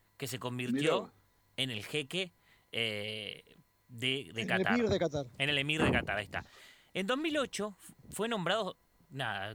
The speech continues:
Speaker 1: como les digo, presidente de la Federación de Qatarí de Tenis, vicepresidente de la Federación Asiática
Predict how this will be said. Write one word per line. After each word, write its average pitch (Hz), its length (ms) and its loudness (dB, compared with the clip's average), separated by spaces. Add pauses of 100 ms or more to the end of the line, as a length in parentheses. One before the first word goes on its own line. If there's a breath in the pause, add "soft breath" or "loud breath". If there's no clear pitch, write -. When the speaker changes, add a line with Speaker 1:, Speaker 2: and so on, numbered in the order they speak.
Speaker 1:
como 135 160 0
les 131 100 0
digo, 110 200 -2
presidente 156 580 -2
de 131 60 2
la 113 60 -2
Federación 117 380 -2
de 127 100 -2
Qatarí 110 360 0
de 123 100 -2
Tenis, 160 500 -2 (280 loud breath)
vicepresidente 165 560 -2
de 131 60 4
la 113 40 -4
Federación 117 400 -4
Asiática 131 840 -2